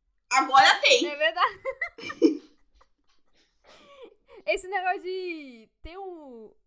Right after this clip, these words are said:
Speaker 2: é ter a... o estudo, né? É muito, é fácil, né? Pra achar o no-, os amores.
Speaker 1: Então, é... é o estudo, o estudo o quê? Unindo pessoas.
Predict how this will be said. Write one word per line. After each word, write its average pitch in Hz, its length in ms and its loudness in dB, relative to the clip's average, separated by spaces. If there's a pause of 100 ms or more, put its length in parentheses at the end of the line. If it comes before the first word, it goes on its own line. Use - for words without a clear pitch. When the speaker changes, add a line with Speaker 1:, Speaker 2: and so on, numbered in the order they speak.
(600)
Speaker 2:
é 247 120 -10
ter 294 160 -8
a... 285 380 -6
o 294 140 -12
estudo, 285 600 -10
né? 330 240 -8
É 320 40 -8
muito, 320 920 -10 (420)
é 254 200 -10
fácil, 302 480 -12
né? 269 140 -14
Pra 220 720 -14 (720)
achar 233 320 -14
o - 20 -20
no-, 233 260 -20
os 240 140 -20
amores. 208 600 -18 (920)
Speaker 1:
Então, 294 320 -6
é... 208 300 -12
é - 160 -18
o 339 140 4
estudo, 359 480 -4
o 311 180 0
estudo 381 360 -2
o - 60 -6
quê? 392 400 -6
Unindo 427 360 2
pessoas. - 840 -16